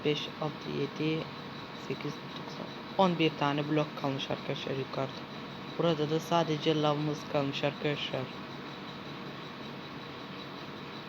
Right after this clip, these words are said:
Arkadaşlar bu tuzak sizce iyi miydi? Yorumlara arkadaşlar lütfen yazın. Ve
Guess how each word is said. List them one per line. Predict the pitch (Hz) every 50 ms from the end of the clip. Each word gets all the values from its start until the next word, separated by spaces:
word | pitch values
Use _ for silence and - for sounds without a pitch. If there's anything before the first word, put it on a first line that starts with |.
| - - - - - - -
Arkadaşlar | 151 147 - - 160 156 - - 165 156
bu | 156 165 - -
tuzak | - - 160 151 -
sizce | - - 151 - - 151
iyi | 151 160 170
miydi? | 165 156 143 139 135 151 165 180 185 - - - - - - -
Yorumlara | 156 151 151 151 151 151 147 147 156
arkadaşlar | 151 151 - - 165 160 160 - - 170 170 170 160 156
lütfen | 156 151 - - - 160 160 160
yazın. | 156 156 160 160 - 175 175 180 185 - - - - - - - - - - - - - - - - - - - - - - - - - - - - - - -
Ve | 160 156